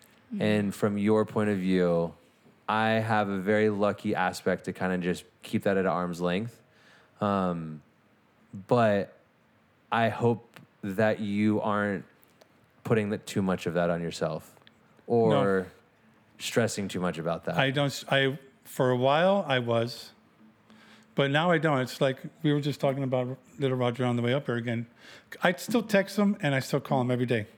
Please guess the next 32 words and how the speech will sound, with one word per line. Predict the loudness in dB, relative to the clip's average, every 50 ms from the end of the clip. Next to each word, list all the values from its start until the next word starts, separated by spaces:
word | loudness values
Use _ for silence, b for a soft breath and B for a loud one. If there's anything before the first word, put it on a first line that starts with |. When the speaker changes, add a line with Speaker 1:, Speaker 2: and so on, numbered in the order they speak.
| -8 -6
Speaker 2:
Mm-hmm. | -4 -4 -2 -2 -4 -4 -2 0
Speaker 3:
Yeah, | 0
I | 0
mean, | 2 2 0
he's | 0 0 0
not | -2 -2 -4 -4
gonna | -6 -6
return | -6 -6 -6 -6 -8 -6
my | -8 -8
phone | -6 -6 -6 -6
calls, | -6 -6 -10 -10 -10
nothing. | -10 -8 -4 -4 -4 -4
So | -2 -2 -2
he's | 0
Speaker 2:
Mm-hmm. | 0 0 0 2 2
Speaker 3:
out | 2 0 0
doing | 0 0 0 0
his | -2 -2 -4
crap. | -4 -2 0 0 0 -2 -4 -14 _ B B B B B B B B B B B 0
But, | 2 2 4 4
uh, | 2 2 0 -2 -2
that's | 0 0 0 2 2
out | 2 2 2
of | 2
my | 0 0
control. | 0 -2 -2 0 2 2 2
I | 2
can't | 0 0 0 -2 0 0
do | 0
nothing | -2 -2 -2 -4 -4
about | -4 -2 -2 -2
it. | -2 -4